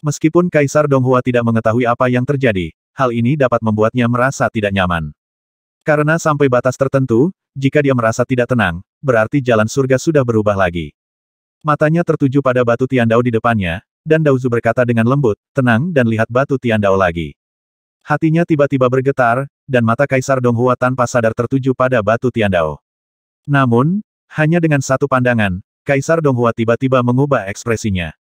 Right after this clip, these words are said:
Retakan samar tiba-tiba muncul di batu Tiandao yang awalnya terintegrasi. Meskipun retakan ini hanyalah bayangan dan bukan retakan nyata,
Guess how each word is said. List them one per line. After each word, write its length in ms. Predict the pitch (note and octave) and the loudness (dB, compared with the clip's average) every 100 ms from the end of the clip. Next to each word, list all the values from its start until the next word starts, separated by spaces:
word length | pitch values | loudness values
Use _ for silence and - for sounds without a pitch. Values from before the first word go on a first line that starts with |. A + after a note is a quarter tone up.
| _ _ _ _ _ _ | _ _ _ _ _ _
Retakan 480 | D#3 D3 D3 E3+ E3+ | 0 0 0 0 0
samar 320 | D3+ C#3+ C3+ | 0 0 0
tiba-tiba 400 | C3+ C3 C#3 B2+ | 0 2 2 2
muncul 360 | B2+ C3 C#3 C3 | 2 0 0 0
di 80 | B2 | 2
batu 280 | A#2 A#2 C3+ | 0 0 0
Tiandao 440 | C3+ B2+ B2+ A#2+ | 0 2 2 2
yang 200 | A#2 A2 | 2 0
awalnya 460 | A#2 B2 C#3+ A#2+ G2 | 0 2 2 0 0
terintegrasi. 720 | A2+ G#2 G#2 G2+ - F2+ D2+ _ _ _ _ - | -2 -2 -2 -2 -2 -6 -8 _ _ _ _ -6
Meskipun 480 | D3 - D#3 F3+ | -4 -2 2 2
retakan 400 | E3 D3 C3 C#3+ | 2 2 0 0
ini 240 | C3+ C3+ D3 | 0 0 2
hanyalah 320 | B2+ A#2 A2 | 2 2 2
bayangan 320 | A2 A2 A#2+ | 0 2 0
dan 240 | B2+ A2+ A2 | 2 0 0
bukan 240 | A#2 B2+ | 0 0
retakan 400 | B2+ B2 B2 B2+ | 0 0 0 0
nyata, 400 | C3+ C#3+ G2 | 0 0 0